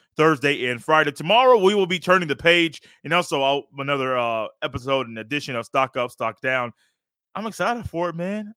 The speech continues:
I got some good stuff coming. You gotta wait till tomorrow to hear the rest of the story. You can follow me on X at J Stevens zero seven. Send all of your emails to J Stevens three one seven at gmail dot com. Out of here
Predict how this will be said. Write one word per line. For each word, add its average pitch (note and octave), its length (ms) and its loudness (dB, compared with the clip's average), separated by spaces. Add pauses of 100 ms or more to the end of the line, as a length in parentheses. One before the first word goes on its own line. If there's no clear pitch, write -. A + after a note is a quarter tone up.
I D3+ 80 -8
got G3 180 -6
some F#3+ 100 -18
good G3+ 180 -4
stuff F3 240 -4
coming. F#3 400 -2 (260)
You A#2 80 -6
gotta A#2 120 -2
wait A#2 100 -6
till A#2+ 80 -6
tomorrow A#2+ 400 0
to A2+ 80 -10
hear A#2 240 -6
the A#2+ 160 -10
rest G#2+ 420 -6 (160)
of G2 300 -6
the A2 80 -16
story. B2+ 500 -2 (240)
You - 60 -20
can D3 100 -10
follow G3+ 260 4
me G#3 120 -2
on G#3 160 2
X A#3+ 520 -4 (420)
at C#3+ 160 -4
J B2 180 -2
Stevens B2 300 -10
zero A#2+ 160 -2
seven. A#2 320 -4
Send D3 180 -12
all C3 260 0
of B2+ 60 -4
your B2+ 100 -8
emails C3 460 -6 (240)
to D3 140 -12
J B2 260 -4
Stevens A#2+ 400 -10 (140)
three C3 180 -6
one A#2+ 180 -6
seven A#2+ 380 -4 (280)
at B2 260 -4
gmail A2+ 1000 -6
dot A2 400 -2
com. A2 300 -2 (120)
Out A3+ 180 4
of A3 60 -4
here B3+ 220 -4